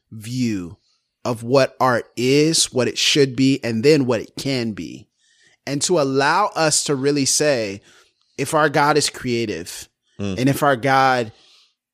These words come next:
Speaker 1: values our flourishing, and if our God sees the broad expanse of the world and speaks <laughs> a world that is beautiful into existence, then how much more so for us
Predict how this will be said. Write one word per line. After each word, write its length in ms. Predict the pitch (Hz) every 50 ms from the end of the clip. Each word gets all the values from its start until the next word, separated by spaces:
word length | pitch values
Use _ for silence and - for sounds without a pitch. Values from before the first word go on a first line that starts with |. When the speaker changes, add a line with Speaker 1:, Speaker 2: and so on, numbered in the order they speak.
| _ _ _ _ _ _ _ _ _ _ _ _ _ _
Speaker 1:
values 720 | - 147 127 110 165 143 147 151 156 156 151 143 135 120
our 140 | 143 123 117
flourishing, 800 | - - 123 117 117 113 107 107 - - - 82 73 69 82 92 - _ _ _ _ _ _ _ _ -
and 100 | 127 139
if 140 | 135 - -
our 120 | 151 147 147
God 520 | 123 139 135 139 139 135 131 127 117 113 - _ _
sees 500 | - - - - - 170 165 156 139 -
the 100 | - 139
broad 340 | 127 113 127 120 123 131 139
expanse 480 | 131 - - - - 131 127 123 - -
of 120 | 123 110
the 80 | 113 113
world 540 | 107 104 113 117 120 123 117 107 107 - - -
and 180 | 104 113 107
speaks 640 | - - - - - 143 139 131 - - - - - - _ _ _ _ _ -
<laughs> 360 | 139 - - - - 196 -
a 80 | 226 214
world 580 | 180 151 139 156 156 170 160 147 139 131 - - - - 101 -
that 200 | 135 143 147 143
is 140 | 139 131 123
beautiful 580 | 113 117 143 175 202 208 175 143 151 139 135
into 260 | 139 139 139 - 143
existence, 800 | 127 120 117 110 139 151 143 - - 117 107 98 98 - - - - - - - _ _ _ _ _
then 440 | - 104 107 127 147 147 143 135 135
how 280 | - - - 170 170 175
much 280 | 175 170 151 - - 127
more 300 | 123 123 127 135 139 139
so 240 | - - 135 123
for 280 | 120 - - 117 - -
us 500 | 127 123 113 104 92 - - - - -